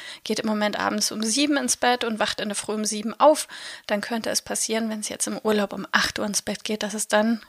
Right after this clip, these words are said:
relativ schnell innerhalb von ein, zwei Tagen schon auch um acht Uhr statt um sieben Uhr wach wird. Und dann gibt es wiederum andere Kinder, die wachen trotzdem um sieben auf, obwohl sie abends erst um acht Uhr zu Bett gegangen sind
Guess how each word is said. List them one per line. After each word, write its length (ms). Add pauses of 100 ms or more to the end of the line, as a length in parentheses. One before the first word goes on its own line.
(160)
relativ 380
schnell 320
innerhalb 320
von 140
ein, 160
zwei 220
Tagen 340
schon 240
auch 240
um 160
acht 360
Uhr 180
statt 200
um 120
sieben 340
Uhr 240
wach 240
wird. 220 (640)
Und 120
dann 260
gibt 220
es 140
wiederum 360
andere 380
Kinder, 520
die 80
wachen 280
trotzdem 480
um 180
sieben 380
auf, 280
obwohl 300
sie 140
abends 260
erst 300
um 160
acht 280
Uhr 220
zu 140
Bett 180
gegangen 440
sind 280